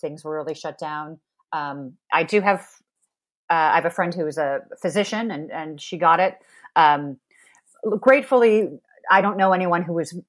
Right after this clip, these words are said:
very ill from it, but, um, definitely people who were knocked out for a while. Um,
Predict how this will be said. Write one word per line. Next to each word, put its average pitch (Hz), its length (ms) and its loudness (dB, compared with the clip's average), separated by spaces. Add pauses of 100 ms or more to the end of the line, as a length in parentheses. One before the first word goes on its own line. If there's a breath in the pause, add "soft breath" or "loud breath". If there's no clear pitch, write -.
(220)
very 160 500 4
ill 160 500 6 (140)
from 240 260 2
it, 254 180 0 (140)
but, 160 280 0
um, 143 320 -2 (220)
definitely 170 260 2
people 175 260 2
who 160 140 4
were 160 400 4 (840)
knocked 190 280 2
out 233 240 6
for 185 100 6
a 175 60 8
while. 170 500 6 (420)
Um, 151 440 -2